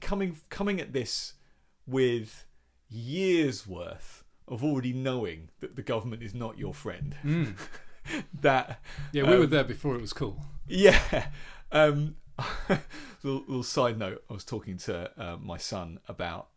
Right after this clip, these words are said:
Speaker 1: um, uh, w-, at work, we bought, uh, one of our longtime members of staff. He, he, he tipped over to eight years working for us, uh, and so bought him the, uh, the Lego set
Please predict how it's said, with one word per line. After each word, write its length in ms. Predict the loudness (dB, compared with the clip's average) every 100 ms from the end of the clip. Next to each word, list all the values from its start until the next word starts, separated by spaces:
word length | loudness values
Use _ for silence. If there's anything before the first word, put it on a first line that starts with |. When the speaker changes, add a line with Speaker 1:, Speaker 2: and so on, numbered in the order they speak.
| -10
Speaker 1:
um, 480 | -8 -8 -10 -12 -14 -16 -14
uh, 500 | -10 -10 -10 -10 -12 _
w-, 140 | -20 -20 -20 -20 -10
at 140 | -10
work, 440 | -2 0 0 -4 -16 -12
we 120 | -12
bought, 500 | -6 -6 -6 -10 -14 -14 -10
uh, 400 | -8 -6 -8 -10 -16 -20 _ -20 _
one 160 | -8 -6
of 40 |
our 120 | -4 -4
longtime 680 | -6 -8 -8 -8 -10 -12 -18 -14
members 360 | -10 -10 -10 -12
of 60 |
staff. 260 | -8 -8 -8
He, 120 | -12
he, 240 | -12 -14 -12 -12
he 120 | -12 -14 -20 -20 _ _ -14
tipped 240 | -12 -6
over 180 | -6 -6
to 220 | -8 -10 -8
eight 240 | -6 -6 -6
years 400 | -8 -6 -10 -10
working 340 | -10 -10 -14
for 280 | -12 -14 -12
us, 300 | -12 -12 -14 _ -20 _ -16
uh, 260 | -10 -8 -10 -10
and 120 | -12
so 340 | -6 -6 -6 -6
bought 220 | -6 -4
him 220 | -6 -6 -4
the, 320 | -4 -4 -6 -8
uh, 360 | -8 -6 -6 -8 -16 _ _ _ -12
the 100 | -6
Lego 340 | -4 -2 -4
set 560 | -6 -8 -10 -12 -18